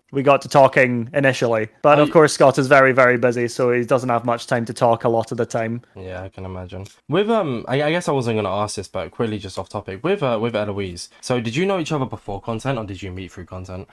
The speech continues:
Speaker 1: Met through content. I
Speaker 2: Oh.
Speaker 1: don't really remember how I first met Eloise, but I always say that's more of a testament as to how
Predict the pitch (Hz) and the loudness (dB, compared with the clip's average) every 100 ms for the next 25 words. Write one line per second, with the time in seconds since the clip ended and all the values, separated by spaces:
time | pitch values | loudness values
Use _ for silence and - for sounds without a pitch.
0 | _ 170 180 170 - 160 - 135 127 131 | _ -4 -2 -2 -2 -2 4 2 4 0
1 | 120 123 - 143 156 165 170 139 _ 175 | -2 -2 0 4 4 4 0 -4 _ 0
2 | 202 247 226 226 262 240 190 156 180 220 | 2 2 0 0 2 2 2 4 6 4
3 | 180 185 165 143 - 170 165 165 151 - | 4 6 6 4 2 6 8 8 6 4
4 | 156 151 - 147 156 156 135 131 127 120 | 4 4 2 4 6 6 6 4 0 0
5 | 147 139 160 180 196 185 - 160 156 - | 2 6 6 6 4 4 -2 -10 -14 0
6 | 156 156 151 160 - 151 151 139 - 139 | 2 6 6 4 -2 0 2 2 2 2
7 | 131 147 143 147 139 127 135 120 135 131 | 2 -2 -2 0 0 0 -2 4 4 4
8 | 123 | 2